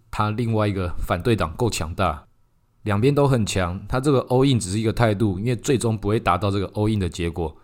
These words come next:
可是在台湾这边，就是民进党去年这个声势很强大，靠这个中美两大国的助选之下执政。那政治的最核心是要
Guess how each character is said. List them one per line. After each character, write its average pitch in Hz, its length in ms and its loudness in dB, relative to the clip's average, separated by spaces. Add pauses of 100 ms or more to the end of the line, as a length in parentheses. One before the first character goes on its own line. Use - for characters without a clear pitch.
(260)
可 - 140 -4
是 123 140 -4
在 135 120 2
台 110 200 0
湾 107 200 0
这 113 60 0
边， 104 240 0
就 101 80 -2
是 98 340 -2 (140)
民 104 180 -4
进 123 200 0
党 90 260 -6 (420)
去 - 160 -2
年 95 200 -2
这 101 80 -2
个 98 100 -2
声 98 220 -4
势 92 400 -4
很 95 160 -6
强 101 240 -4
大， 104 280 2 (920)
靠 113 180 0
这 110 100 0
个 107 140 0
中 117 240 0
美 113 160 2
两 90 180 -2
大 107 220 2
国 92 180 -4
的 90 60 0
助 110 240 0
选 85 180 -4
之 92 160 -6
下 92 220 -2
执 80 220 -10
政。 82 280 -4 (680)
那 127 120 0
政 131 280 4
治 127 220 2
的 110 80 6
最 127 220 6
核 95 200 2
心 107 360 -2
是 - 180 -6
要 104 260 0